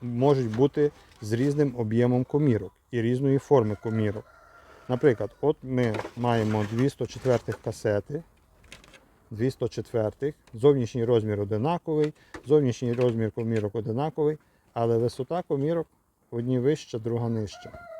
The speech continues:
Відповідно, тут торфу тр-, потрібно більший об'єм на одну комірку, тут менший.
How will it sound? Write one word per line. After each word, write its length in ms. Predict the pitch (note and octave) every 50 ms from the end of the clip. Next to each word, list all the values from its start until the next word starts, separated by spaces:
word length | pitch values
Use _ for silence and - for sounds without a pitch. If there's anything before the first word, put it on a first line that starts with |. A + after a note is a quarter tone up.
| - - - - - - - - - - - - - - -
Відповідно, 600 | B2 A#2 - - C3+ C3 C3+ C#3 B2+ A2+ A2+ A2 G#2+ -
тут 200 | - B2 A2 - - - _ -
торфу 300 | B2 A2+ - - - G#2+
тр-, 160 | - A2 A#2+
потрібно 440 | - A#2+ G#2+ - A#2+ G#2+ G#2 A2 G#2
більший 480 | G2+ G2+ A2+ A2 G#2+ - - C#3+ D3
об'єм 420 | D3+ D3+ D3 D3+ E3+ F3+ F#3+ G#3 A3 - - - - - - - - - - -
на 80 | D3+
одну 220 | D#3+ D#3+ E3 F3+ E3+
комірку, 520 | - F3+ F3 F3+ F#3 F#3+ F#3+ - - D3
тут 240 | - - D3+ D#3 -
менший. 500 | D#3 D3 C3+ A2 G#2+ G2 - - - A#2+